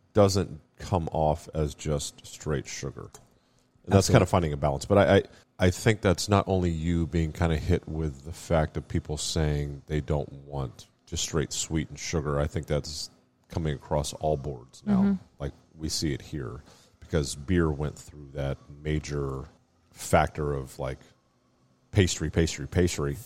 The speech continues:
Speaker 1: And
Speaker 2: Thick.
Speaker 1: thick, like, super residual
Speaker 2: Yes.
Speaker 1: sugar stouts, super sweet stouts that tasted like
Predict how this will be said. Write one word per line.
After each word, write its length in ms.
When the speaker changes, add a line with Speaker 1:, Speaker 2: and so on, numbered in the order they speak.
Speaker 1:
And 140
Speaker 2:
Thick. 680
Speaker 1:
thick, 420
like, 220
super 420
residual 420
Speaker 2:
Yes. 100
Speaker 1:
sugar 260
stouts, 560
super 400
sweet 320
stouts 460
that 260
tasted 320
like 320